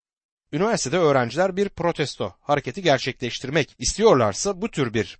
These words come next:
protesto hareketinin yapıldığını görmek isterim. Anlayış istiyoruz. Gördüğünüz gibi gençlere verilen öğüt budur. Bilgiye, gönülden, sesten. Özdeyişler ikinci bölüm dördüncü ayette gümüş ararcasına onu ararsan,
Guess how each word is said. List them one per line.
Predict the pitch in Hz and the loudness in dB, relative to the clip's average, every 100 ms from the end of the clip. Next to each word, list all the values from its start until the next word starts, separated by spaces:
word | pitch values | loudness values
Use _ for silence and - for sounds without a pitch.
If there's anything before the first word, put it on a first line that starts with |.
| - | -8
protesto | 139 - 131 - 123 - | -6 -6 -8 -6 -6 0
hareketinin | 151 135 127 165 214 | 0 0 -4 -4 0
yapıldığını | 175 143 117 127 214 - _ - | 0 0 -4 -2 -4 -6 _ 0
görmek | 151 117 101 | 2 2 -2
isterim. | - 87 73 _ _ _ _ - | -8 -10 -14 _ _ _ _ -4
Anlayış | 160 202 233 214 | 0 2 2 2
istiyoruz. | 156 - 117 90 - - - | -2 -4 -6 -6 -16 -16 0
Gördüğünüz | 147 147 156 127 | 2 2 0 -2
gibi | 113 110 | -4 -2
gençlere | 139 139 156 127 | -2 0 0 2
verilen | 120 113 107 143 | 2 2 -2 -2
öğüt | 156 - | -2 -2
budur. | 135 104 92 - - | -6 -6 -10 -16 -10
Bilgiye, | 135 131 117 113 160 190 - _ - | -6 -4 -2 0 2 0 -6 _ -2
gönülden, | 139 143 107 98 156 175 - | 2 2 0 2 2 0 -8
sesten. | - 127 104 - 113 82 _ _ _ _ _ _ _ - | -6 -4 -2 0 -2 -2 _ _ _ _ _ _ _ -2
Özdeyişler | 143 165 196 208 214 175 | 0 4 2 2 -2 -2
ikinci | 131 165 208 | -6 -6 0
bölüm | 190 131 | 0 2
dördüncü | 139 143 165 170 | 2 0 -2 -2
ayette | 170 151 - 202 202 - | 0 -2 -2 -2 -2 -4
gümüş | 123 165 233 - - | -6 -4 -4 -6 -2
ararcasına | 131 180 208 139 117 120 104 - | 2 2 2 0 -4 -4 -4 -2
onu | 160 220 | 0 0
ararsan, | 131 139 151 123 107 | 2 4 4 2 -4